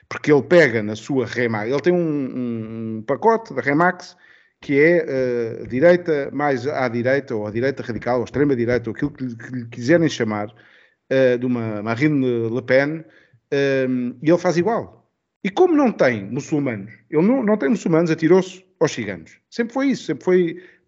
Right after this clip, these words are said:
eh, no programa, na, na, na atitude, eh, onde é que ele punha a coisa mais xenófoba para, para dar ali um picantezinho de mais à direita, era com os ciganos. Apareceu-lhe um caso que lhe correu mal, eh, ba-, manifestamente mal,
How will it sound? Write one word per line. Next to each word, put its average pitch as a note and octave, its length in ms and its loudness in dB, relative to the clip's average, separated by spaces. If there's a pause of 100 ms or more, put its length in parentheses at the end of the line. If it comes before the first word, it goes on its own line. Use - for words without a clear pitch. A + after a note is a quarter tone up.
eh, - 260 -2
no F3+ 360 0
programa, G#3 540 2
na, C3+ 220 0
na, C#3 180 0
na C#3+ 120 0
atitude, E3+ 720 2 (420)
eh, C#3 580 4
onde D#3+ 220 0
é F3+ 40 4
que F3+ 120 0
ele E3+ 60 4
punha G3+ 640 2
a E3+ 140 0
coisa E3+ 400 2
mais E3 180 0
xenófoba E3+ 460 -2
para, D3 680 2
para C3+ 120 -4
dar C#3+ 160 2
ali D3 160 2
um C#3 80 2
picantezinho C#3+ 760 -2
de B2 320 -4
mais C3+ 240 0
à C3 80 4
direita, D#3 480 0 (400)
era D#3 180 6
com D3+ 120 -2
os C#3 100 -2
ciganos. G#2 420 -6
Apareceu-lhe F3 600 4
um A#2+ 160 -4
caso C#3 340 0
que - 100 -12
lhe A#2 60 -10
correu B2+ 240 -2
mal, A#2 480 0
eh, A2 160 -2
ba-, B2 180 2
manifestamente C3+ 800 2
mal, A#2+ 320 -2